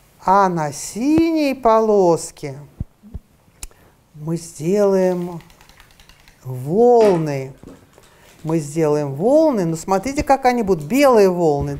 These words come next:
Давайте сделаем, как вот бывает, когда такое, э, на, на море волнение. Значит, берем белую краску. Сейчас я вам покажу, как они будут располагаться,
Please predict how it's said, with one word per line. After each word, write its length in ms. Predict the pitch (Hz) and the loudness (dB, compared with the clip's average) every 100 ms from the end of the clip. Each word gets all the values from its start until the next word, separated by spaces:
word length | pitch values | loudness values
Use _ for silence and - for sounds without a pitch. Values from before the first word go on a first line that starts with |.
| - | -2
Давайте 400 | 170 240 285 190 | 0 2 0 -4
сделаем, 420 | 160 180 160 143 | -6 -2 -2 -2
как 200 | 143 160 | -6 -6
вот 80 | 160 | -6
бывает, 340 | 156 175 156 | -2 0 0
когда 360 | - 156 151 151 - | -4 -4 -2 -4 -6
такое, 360 | 160 156 160 151 - | -12 -6 -6 -6 -10
э, 160 | 156 151 | -12 -10
на, 380 | 156 151 147 147 | -6 -6 -6 -6
на 140 | 156 | -4
море 260 | 160 147 143 | -2 -2 0
волнение. 760 | 147 151 208 302 277 165 143 - - - - - - - - - 180 - | 0 0 -2 -4 -4 -4 -6 -14 -20 -20 -20 -20 -20 -20 -20 -20 -20 -18
Значит, 440 | 151 165 160 147 - - - | -8 -8 -6 -10 -14 -20 -8
берем 340 | 165 180 165 | -2 0 0
белую 320 | 156 165 147 139 | 0 0 0 -4
краску. 840 | - 139 131 139 - 240 294 320 - _ _ _ _ - | -4 0 2 0 -4 -2 -2 -4 -18 _ _ _ _ -12
Сейчас 200 | 196 196 | -8 -2
я 60 | |
вам 100 | 208 | -2
покажу, 400 | 202 202 214 202 | -2 0 0 0
как 180 | 170 175 | -2 -4
они 140 | 180 165 | -2 -4
будут 240 | 185 185 | -6 -6
располагаться, 960 | 175 - 180 180 170 151 139 - 147 | -6 -2 2 2 4 0 0 -16 -16